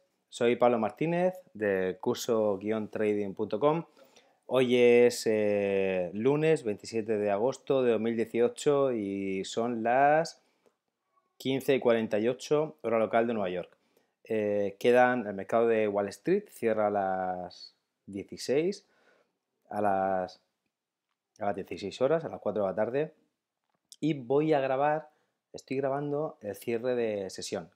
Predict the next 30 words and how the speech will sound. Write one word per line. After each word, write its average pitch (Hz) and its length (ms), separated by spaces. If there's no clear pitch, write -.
Quiero 104 200
que 104 100
veáis 104 380
cómo, 104 640
quiero 123 160
compartir 120 320
con 127 120
vosotros 127 360
qué 117 120
pasa 139 460
cuando 113 260
hay 117 60
un 113 80
cierre 110 200
de 101 80
sesión. 90 320
Mirad, 95 220
bueno, 120 180
hoy 135 100
he 160 60
terminado 147 400
mi 139 100
sesión, 143 600
mi 117 120
día, 156 600
he 107 60
subido 113 300
el 98 60
vídeo 117 260
antes, 156 480